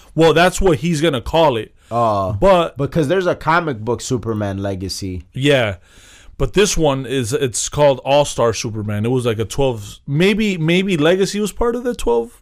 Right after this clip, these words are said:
Speaker 1: part
Speaker 2: Nah.
Speaker 1: series. But I, I know, like, it was, like, a big-ass series. So, obviously, I haven't read it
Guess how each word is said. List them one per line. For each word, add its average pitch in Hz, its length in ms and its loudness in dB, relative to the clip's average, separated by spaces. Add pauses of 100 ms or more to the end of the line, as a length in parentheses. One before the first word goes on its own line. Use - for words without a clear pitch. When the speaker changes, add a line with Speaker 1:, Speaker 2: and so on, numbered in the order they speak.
Speaker 1:
part 240 200 -2
Speaker 2:
Nah. 202 40 -8
Speaker 1:
series. 247 340 -4 (520)
But 156 120 4
I, 156 180 4
I - 20 4
know, 180 160 6
like, 151 400 2 (800)
it 165 80 0
was, 175 120 4
like, 151 140 2
a 135 60 -2
big-ass 151 420 2
series. 127 580 -2 (380)
So, 151 500 2 (100)
obviously, 165 680 0 (1400)
I - 140 4
haven't 175 280 4
read 147 160 4
it 139 220 -4